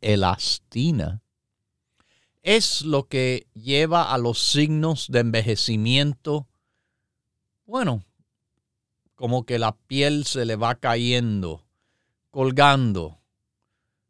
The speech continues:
Las arrugas van apareciendo.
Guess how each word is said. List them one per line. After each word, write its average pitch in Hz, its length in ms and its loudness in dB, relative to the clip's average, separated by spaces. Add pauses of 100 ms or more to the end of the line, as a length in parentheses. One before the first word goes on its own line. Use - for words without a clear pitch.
(1200)
Las 139 200 6
arrugas 143 840 10
van 139 440 8
apareciendo. 120 1400 -2